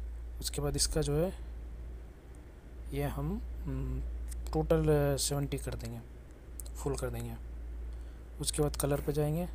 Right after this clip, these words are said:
और इसका color white कर लेंगे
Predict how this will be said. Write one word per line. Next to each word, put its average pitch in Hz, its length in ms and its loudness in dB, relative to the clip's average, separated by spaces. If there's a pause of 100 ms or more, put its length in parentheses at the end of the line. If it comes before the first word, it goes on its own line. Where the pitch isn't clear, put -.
(440)
और 123 400 -2
इसका 147 200 0
color 151 320 2 (720)
white 123 200 0
कर 117 120 -2
लेंगे 110 260 -6